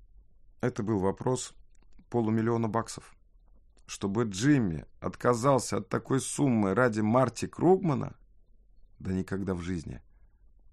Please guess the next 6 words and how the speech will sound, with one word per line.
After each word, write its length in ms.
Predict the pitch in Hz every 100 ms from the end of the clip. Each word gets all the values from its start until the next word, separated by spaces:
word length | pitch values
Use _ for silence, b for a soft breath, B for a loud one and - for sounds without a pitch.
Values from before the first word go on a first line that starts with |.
| -
Джимми 400 | 87 104 113 113 104
убьет 520 | 107 92 95 78 -
Марти — 480 | 85 110 - 65 - - _ - - -
и 60 |
оставит 540 | 90 - - 98 85 -
себе 500 | - 76 95 113